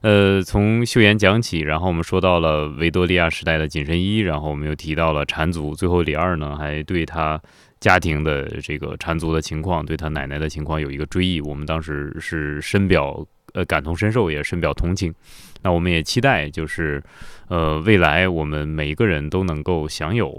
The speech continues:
啊，自己对于自己的意志和身体的完全的、充分的认识。其实这个也是从古希腊以来，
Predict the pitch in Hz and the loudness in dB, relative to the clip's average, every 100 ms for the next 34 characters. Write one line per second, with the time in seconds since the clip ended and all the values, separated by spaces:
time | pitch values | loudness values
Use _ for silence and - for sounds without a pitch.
0 | - 80 73 - 82 80 71 82 76 76 | -8 -8 -6 -8 -8 -8 -6 -4 -4 -6
1 | - 80 82 73 71 76 71 71 73 92 | -6 -8 -8 -10 -8 -6 -6 -6 -4 -4
2 | - 78 76 73 92 87 71 73 69 69 | -4 -6 -8 -6 -6 -4 -8 -8 -10 -8
3 | 71 87 82 71 71 71 - 95 92 98 | -6 -6 -6 -6 -6 -8 -4 -2 0 0
4 | 80 87 85 - - 107 120 143 87 78 | 0 0 -2 -4 -4 -2 2 2 2 -2
5 | - - 92 78 73 - 82 87 98 82 | -6 -4 -2 -2 -4 -4 -2 0 -2 -6
6 | 78 - 120 87 73 69 69 | -6 0 2 2 0 -4 -4